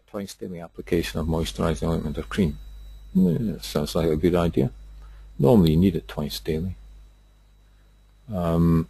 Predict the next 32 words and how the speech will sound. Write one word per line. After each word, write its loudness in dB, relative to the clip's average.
hydrocortisone 2
ointment 2
to -8
the 0
face 2
twice -8
daily. -6
Well, -2
so -10
long -2
as -6
that -10
face -8
isn't, -12
uh, -8
isn't -12
oozing, -6
then -10
an -10
ointment's -12
okay. -12
Here 2
in 0
Australia, 0
we 2
only 0
have -10
one 0
percent 0
<clears throat> 0
hydrocortisone. 4
So, -2